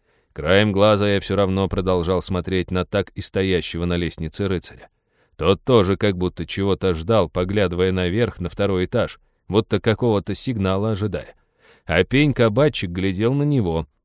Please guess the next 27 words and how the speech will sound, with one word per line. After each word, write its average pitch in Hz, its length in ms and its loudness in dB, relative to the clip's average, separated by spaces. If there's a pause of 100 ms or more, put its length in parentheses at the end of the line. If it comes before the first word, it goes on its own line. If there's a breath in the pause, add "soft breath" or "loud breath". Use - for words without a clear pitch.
(120)
а 95 160 4
многие 117 500 4
глядели 78 500 -4
на 95 180 -2
пня. 139 380 -2 (800)
"Оружие 113 520 4
заряжено 110 720 4
или 101 200 2
оно 98 320 2
у 92 60 0
тебя 95 280 0
для 90 160 -2
красоты?" 95 640 -4 (360)
Почти 80 320 -4
не 113 120 4
размыкая 104 500 2
губ, 104 240 -4
спросил 90 480 -2
я 107 300 0
у 90 80 -8
гнома, 107 420 0 (280)
оглядывая 95 600 4
зал 107 240 2
в - 120 -14
поисках 110 420 -2
потенциальных 101 600 -2
союзников 101 760 -2